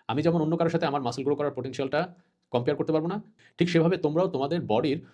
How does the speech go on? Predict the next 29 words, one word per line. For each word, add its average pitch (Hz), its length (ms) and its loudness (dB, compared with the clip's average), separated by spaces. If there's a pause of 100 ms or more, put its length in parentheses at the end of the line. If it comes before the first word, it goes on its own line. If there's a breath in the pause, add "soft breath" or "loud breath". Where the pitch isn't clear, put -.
(280 loud breath)
মাসল 123 280 0
গ্রো 147 160 4
করার 165 220 2
জন্য 156 160 -2
যে 120 100 0
জেনেটিক 151 320 -4
পটেনশিয়ালটা, 127 500 -4
সেটাও 160 260 -4
অন্য 143 200 -6
কারোর 139 160 -4
সাথে 147 120 -6
কম্পেয়ার 113 260 -6
করতে - 160 -8
পারবো - 160 -6
না। - 100 -20 (400 soft breath)
জেনেটিক 190 340 0
পটেনশিয়াল 175 400 2
যেই 143 140 -2
মাসল 123 240 -4
গ্রো 143 120 0
করার 143 180 -2
জন্য 143 180 -6
থাকে, 110 280 -6
সেটা 135 240 -4
প্রত্যেকের 165 400 -2
আলাদা 139 340 2
এবং 151 220 -4
এটা 135 160 -6
পুনর্নির্ধারিত। 143 760 -2